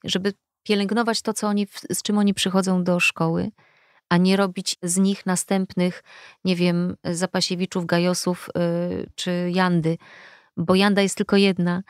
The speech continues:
y, Gajos jest tylko jeden i każdy z tych studentów jest tylko jeden. I moim zdaniem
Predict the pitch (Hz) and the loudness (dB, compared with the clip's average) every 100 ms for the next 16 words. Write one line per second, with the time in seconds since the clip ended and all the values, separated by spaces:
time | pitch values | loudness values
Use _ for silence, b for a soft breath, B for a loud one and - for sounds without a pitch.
0 | B B _ - 175 175 190 185 175 185 | B B _ -8 -6 0 2 2 -2 -4
1 | - 185 175 180 175 160 175 b b b | -4 0 2 4 2 0 -4 b b b
2 | _ - 202 - 254 202 202 202 - 196 | _ -6 -4 2 2 2 0 -2 -2 0
3 | 185 180 170 165 - 175 175 170 160 160 | 2 0 0 -4 -4 -2 0 2 0 -2
4 | 185 - _ _ _ - 180 - _ _ | -6 -10 _ _ _ 0 0 0 _ _
5 | _ _ _ _ _ _ - 202 208 190 | _ _ _ _ _ _ 0 4 4 2
6 | 185 180 185 190 | 2 2 2 0